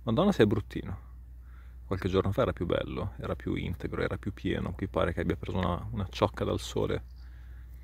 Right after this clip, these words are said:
e sia andato in, in graduale marcescenza. Ho detto: "Madonna, se è bruttino questo pomodoro." Poi l'ho guardato bene e ho detto: "Ma aspetta, questo non è, questo non è un classico pallore di un pomodoro che non matura."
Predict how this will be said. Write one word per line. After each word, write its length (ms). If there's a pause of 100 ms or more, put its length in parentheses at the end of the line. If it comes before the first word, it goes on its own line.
(340)
e 100
sia 160
andato 800 (240)
in, 360 (280)
in 160
graduale 340
marcescenza. 1040 (640)
Ho 100
detto: 120
"Madonna, 320
se 140
è 20
bruttino 500
questo 220
pomodoro." 420
Poi 140
l'ho 80
guardato 320
bene 160
e 80
ho 40
detto: 300
"Ma 80
aspetta, 360
questo 340
non 160
è, 160 (600)
questo 300
non 140
è 20
un 160
classico 480
pallore 600
di 80
un 80
pomodoro 400
che 100
non 160
matura." 500